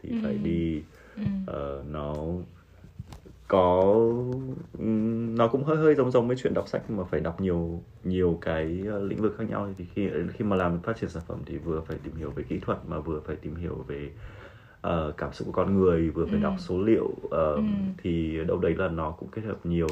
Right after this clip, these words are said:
Speaker 1: cái, ờm, lĩnh vực khác nhau để, để
Speaker 2: Ừ.
Speaker 1: làm ra cái nghề đấy.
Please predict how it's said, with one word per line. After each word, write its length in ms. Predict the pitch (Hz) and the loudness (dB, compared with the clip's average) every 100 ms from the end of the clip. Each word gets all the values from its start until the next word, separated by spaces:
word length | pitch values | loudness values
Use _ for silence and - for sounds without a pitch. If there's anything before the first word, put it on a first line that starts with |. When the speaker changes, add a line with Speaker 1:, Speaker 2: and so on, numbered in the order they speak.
| 76 | -2
Speaker 1:
cái, 540 | 82 78 76 80 85 101 | -2 -2 -2 -4 -4 -4
ờm, 300 | 98 95 95 _ _ _ _ _ _ _ _ _ | -6 -8 -12 _ _ _ _ _ _ _ _ _
lĩnh 180 | 87 104 | -2 2
vực 140 | 104 | 2
khác 100 | - 98 | 0 -4
nhau 260 | 92 87 92 - | -4 -6 -8 -12
để, 200 | - - | -8 -6
để 180 | 226 220 | -4 -4
Speaker 2:
Ừ. 40 | - | -2
Speaker 1:
làm 180 | 78 78 | -4 -6
ra 60 | |
cái 80 | 78 | -6
nghề 200 | 175 78 | -6 -6
đấy. 240 | 69 76 | -8 -14